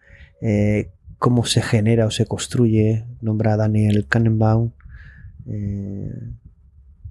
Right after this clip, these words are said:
y, y bueno, eh, varios autores para, para un poco ir explicando, eh, su, su teoría. Esta charla en concreto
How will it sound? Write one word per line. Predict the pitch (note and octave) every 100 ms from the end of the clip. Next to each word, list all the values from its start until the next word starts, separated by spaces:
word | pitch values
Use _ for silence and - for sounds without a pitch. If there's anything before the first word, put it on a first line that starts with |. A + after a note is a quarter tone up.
| -
y, | E3 A2 G#2 G#2 - -
y | A2
bueno, | G2+ G2 G2 - -
eh, | G#2
varios | A2 A2+
autores | G#2+ G#2 G#2+ A2+
para, | A2 G#2 G2+ G2+ A2+ - - - - - -
para | A#2 B2+
un |
poco | B2+ C3 B2+
ir | A#2+
explicando, | A#2 B2+ A#2 A2+ A#2 A#2+ C3+ - - A2
eh, | G#2 G#2+ G#2 A2 A2 G#2+
su, | - G#2 G#2 G#2+
su | A#2 A#2
teoría. | G#2 G2+ G#2 G#2+
Esta | A#2 C3+
charla | C3 C3
en | C3+
concreto | A2 G#2+ A#2 A2 C#3